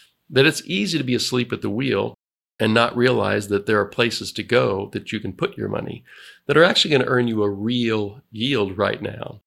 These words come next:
And since the stock market is having such a difficult time, and the bond market is having a difficult time because rates are rising, uh, some of these super short money market funds and short-term, uh, C Ds and fixed annuities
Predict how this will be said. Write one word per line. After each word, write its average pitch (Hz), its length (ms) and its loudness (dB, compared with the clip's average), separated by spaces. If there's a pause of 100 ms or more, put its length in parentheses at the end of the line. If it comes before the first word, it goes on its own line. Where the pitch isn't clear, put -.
(160)
And 139 180 2
since 143 240 0
the 117 80 -4
stock 139 340 2
market 107 260 0
is 98 100 -4
having 101 220 -2
such - 280 -8
a - 40 -20
difficult - 380 -6
time, 104 380 -8 (360)
and 101 440 0 (100)
the 107 160 -2
bond 117 360 4
market 101 280 0
is 98 120 -6
having 98 260 -4
a 95 60 -4
difficult 101 400 -4
time 104 200 -4
because 98 260 -8
rates 101 240 2
are 98 60 -2
rising, 98 460 -8 (800)
uh, 135 180 4
some 180 300 0
of 156 60 2
these 143 460 0 (360)
super 160 480 0
short 120 580 2 (280)
money 120 200 2
market 113 340 2
funds 104 440 -2
and 101 140 -4
short-term, 104 760 -2 (480)
uh, 101 240 -6
C 120 280 -2
Ds 107 360 -2
and 95 280 -8
fixed - 280 -4
annuities 104 600 -2